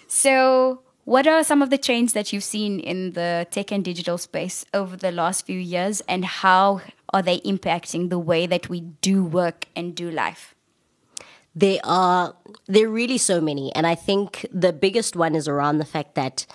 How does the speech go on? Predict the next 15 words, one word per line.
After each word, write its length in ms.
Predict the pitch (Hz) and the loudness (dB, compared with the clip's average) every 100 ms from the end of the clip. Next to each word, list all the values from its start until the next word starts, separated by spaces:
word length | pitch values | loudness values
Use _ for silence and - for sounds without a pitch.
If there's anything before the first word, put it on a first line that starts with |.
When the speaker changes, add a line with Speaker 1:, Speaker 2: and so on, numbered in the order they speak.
| - - - | -20 -20 -4
Speaker 2:
um, 320 | 156 156 143 | 0 2 0
the, 180 | 143 156 - | 0 -2 -2
the 120 | 160 | -4
change 580 | - - 220 202 202 175 | 0 0 0 0 0 0
that 120 | 151 | -2
has 140 | 151 | -4
happened 460 | - 165 - 160 151 | -4 -6 -2 -2 -2
is 280 | - 139 - - - - | -2 -4 -4 -8 -6 0
going 260 | 180 170 | 2 2
from 240 | - 165 156 | 0 2 2
looking 460 | 165 170 185 165 | 0 -2 -2 -2
at 280 | - 143 - | -2 -4 -4
technology 840 | - 170 196 202 196 170 190 180 - | -4 -2 0 0 0 -2 -2 0 0
as 340 | 147 147 135 | 0 -2 -4
just 420 | - 143 - - | -4 -4 -4 -8